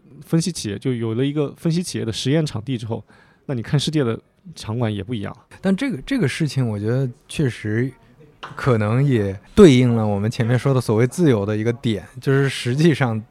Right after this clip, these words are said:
Speaker 2: 自由职业者或者说，呃，像，像你这样的一个状态下，就从早上睁眼可能就是在工作了，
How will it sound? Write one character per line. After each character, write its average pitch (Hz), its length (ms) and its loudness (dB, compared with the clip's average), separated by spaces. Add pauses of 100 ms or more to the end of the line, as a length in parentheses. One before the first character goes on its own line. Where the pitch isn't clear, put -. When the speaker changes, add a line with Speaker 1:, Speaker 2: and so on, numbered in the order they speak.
(120)
Speaker 2:
自 139 160 -2
由 127 100 2
职 123 140 0
业 127 100 2
者 98 240 -6
或 127 120 -6
者 110 100 -4
说， 110 260 -6 (500)
呃， 104 300 -6
像， 123 240 -4
像 123 180 -2
你 107 100 -4
这 120 80 -4
样 113 160 -2
的 101 120 -8
一 98 120 -10
个 101 200 -8 (240)
状 123 220 0
态 98 180 -4
下， 95 240 -8 (480)
就 120 140 -6
从 110 340 -6
早 92 160 -4
上 117 200 -4
睁 139 180 -2
眼 107 240 -6
可 - 160 -6
能 101 100 -4
就 135 120 -2
是 131 100 -4
在 120 140 -2
工 123 180 0
作 131 160 0
了， 127 100 -14